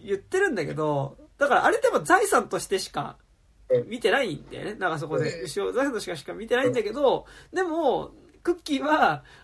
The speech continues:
Speaker 1: あの、「いや、なんか君もさ、辛かったよね」、みたいな。「だって、夫と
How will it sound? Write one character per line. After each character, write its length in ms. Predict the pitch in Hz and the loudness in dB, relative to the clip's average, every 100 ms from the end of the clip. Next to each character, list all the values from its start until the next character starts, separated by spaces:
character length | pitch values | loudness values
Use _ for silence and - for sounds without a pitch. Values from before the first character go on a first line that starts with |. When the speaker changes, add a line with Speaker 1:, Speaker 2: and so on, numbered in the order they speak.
| - | -8
Speaker 1:
あ 240 | 160 160 | -4 -4
の、 220 | 151 151 | -6 -6
「い 20 | 175 | -2
や、 120 | 170 | 0
な 120 | 190 | -2
ん 40 | |
か 80 | - | -4
君 200 | - 185 | -8 -6
も 120 | 202 220 | -2 0
さ、 420 | 247 220 185 156 | 6 8 8 4
辛 140 | 196 269 | 0 -2
か 100 | 185 | -2
っ 120 | - | -2
た 100 | 180 | -2
よ 100 | 151 | -2
ね」、 280 | 147 143 147 | -2 -4 -6
み 100 | 147 | -8
た 80 | |
い 40 | 139 | -10
な。 200 | 151 156 - 165 165 | -10 -12 -14 -10 -6
「だ 80 | |
っ 40 | 190 | -6
て、 220 | 220 - - - - _ _ - | -6 -8 -12 -20 -20 _ _ -10
夫 320 | 180 - 240 | -10 -6 -4
と 300 | 254 247 240 | 0 0 -2